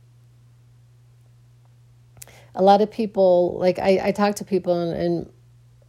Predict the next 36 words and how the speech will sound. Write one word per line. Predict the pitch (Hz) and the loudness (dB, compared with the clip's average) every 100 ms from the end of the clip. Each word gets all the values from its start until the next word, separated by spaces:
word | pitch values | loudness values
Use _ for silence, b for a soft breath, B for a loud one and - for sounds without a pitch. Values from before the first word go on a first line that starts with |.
| _ | _
I | - | -12
can't, | 165 226 208 190 | -6 -2 -2 -2
I | |
can't | 196 233 214 | -4 -2 -2
even | 202 202 196 180 165 - | -2 -4 -2 -4 -6 -6
imagine. | 175 180 185 170 151 - - - | -4 -2 -4 -6 -10 -12 -20 -16
I, | 160 165 - - - | -14 -14 -18 -16 -10
I | |
could | 190 - 247 | -6 -2 -2
not | 233 | 0
have | 226 | 2
imagined | 190 170 170 175 170 160 | 2 0 -2 -4 -6 -6
how | |
many | 175 170 | -6 -6
people | 160 170 160 | -6 -8 -8
do | 156 165 | -8 -6
not | 165 151 - | -4 -4 -4
know | 151 151 | -6 -6
who | 165 | -6
he | 156 170 | -6 -6
is | 143 139 - - _ _ b b b b b b b b _ | -6 -6 -12 -20 _ _ b b b b b b b b _
when | 185 | -4
I | 175 | -2
mention | 170 165 - 165 | -2 -4 -4 -6
his | 165 160 | -6 -4
name. | 156 156 | -4 -4
He's | 190 202 | -2 0
another | 196 196 190 | 2 4 2
one | 151 | 0
that | 151 | -4
I | 156 | -4
just, | 160 160 - | -6 -8 -10
I | - 156 | -14 -10
like, | 170 156 | -10 -10
I, | - 156 - | -12 -14 -16
how, | - 196 | -16 -12